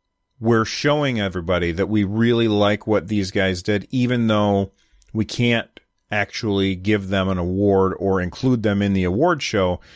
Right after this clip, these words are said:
because then we would, uh, be legally, uh, responsible for what would happen to us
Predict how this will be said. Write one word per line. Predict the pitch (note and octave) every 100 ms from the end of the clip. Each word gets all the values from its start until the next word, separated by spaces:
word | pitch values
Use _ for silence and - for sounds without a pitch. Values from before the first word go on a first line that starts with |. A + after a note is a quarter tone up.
| - _ -
because | A#2+ - A#2+ G#2
then | A2+ A#2
we | A2+ A2
would, | G2+ F#2+ -
uh, | - G2+ F#2 F2 E2+ D#2+ D#2 - - - - A#2+ C3 - - C3
be | A#2+ A2
legally, | G2+ G2+ A2+ A#2+ B2 A2 G#2 G2 F#2 E2+ _ _ _ _ _ _ -
uh, | E2+ D#2 - -
responsible | G#2 - A2 A2 G2+ G2 F#2+ F2+ - -
for | - G2 F#2 F2+ F2
what | F#2 -
would | F#2+ D#2+
happen | G2 F2+ F2 E2
to | - F2 -
us | F#2+ D#2+ - -